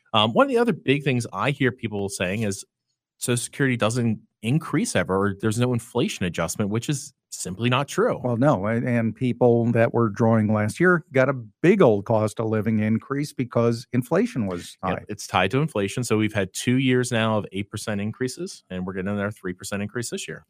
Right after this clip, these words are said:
Speaker 2: You're listening to Simply Money on fifty-five K R C. I'm Steve Sprovek, along with Michael Coates, and we're trying to knock down some of these misconceptions, things that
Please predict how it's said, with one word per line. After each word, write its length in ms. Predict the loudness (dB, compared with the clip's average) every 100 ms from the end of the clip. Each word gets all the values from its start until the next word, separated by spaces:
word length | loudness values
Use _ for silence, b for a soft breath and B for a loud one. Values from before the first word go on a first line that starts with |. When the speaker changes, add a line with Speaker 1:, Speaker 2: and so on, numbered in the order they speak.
| _
Speaker 2:
You're 120 | 6 8
listening 340 | 8 6 6
to 60 | 6
Simply 300 | 6 4 4
Money 220 | 4 4
on 140 | 4 2
fifty-five 540 | 0 0 4 4 4
K 180 | 4 4
R 140 | 4
C. 200 | 2 2
I'm 160 | 4 2
Steve 240 | 2 0
Sprovek, 560 | 0 2 6 6 6 4
along 240 | 6 6
with 100 | 6
Michael 320 | 4 4 2
Coates, 340 | 2 2 2 4
and 160 | 4 6
we're 180 | 4
trying 320 | 2 0 2 4
to 80 |
knock 360 | 6 6 6 4
down 300 | 2 4 2
some 260 | 2 4 4
of 80 |
these 220 | 4 2 4
misconceptions, 1200 | 4 2 -2 -4 -4 0 0 0 -4 -6 -6 -2
things 280 | 2 2 4
that 200 | 4